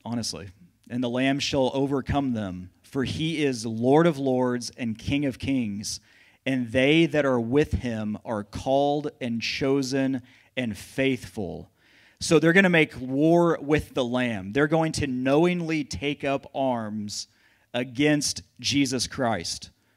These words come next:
the one that spoke them into existence.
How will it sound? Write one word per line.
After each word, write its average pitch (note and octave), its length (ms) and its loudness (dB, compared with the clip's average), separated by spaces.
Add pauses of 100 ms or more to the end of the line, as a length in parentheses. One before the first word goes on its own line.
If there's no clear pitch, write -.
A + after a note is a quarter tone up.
(260)
the C#3 80 -2
one D3 220 4
that C#3 160 0
spoke - 520 0
them C#3+ 160 2
into C3 240 0
existence. A2+ 840 -4